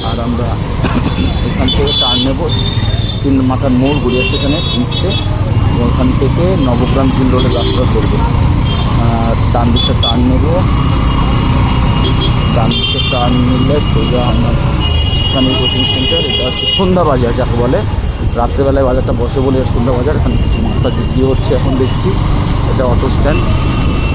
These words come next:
এখানে অটো ফটোগুলো থাকে। জায়গাটা আগে অনেক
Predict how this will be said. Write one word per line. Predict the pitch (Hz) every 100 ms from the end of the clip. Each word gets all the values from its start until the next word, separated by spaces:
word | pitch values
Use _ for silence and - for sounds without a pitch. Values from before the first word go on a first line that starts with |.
| - - - - - - - - - - - - - 170 - - 170 143
এখানে | -
অটো | 127 -
ফটোগুলো | - - - - -
থাকে। | - - - - - - - - - - - - - - - - - - - - 165 - - - - - - - - - - - - - - - - - - 113
জায়গাটা | 123 131 135
আগে | 127 135
অনেক | 127 131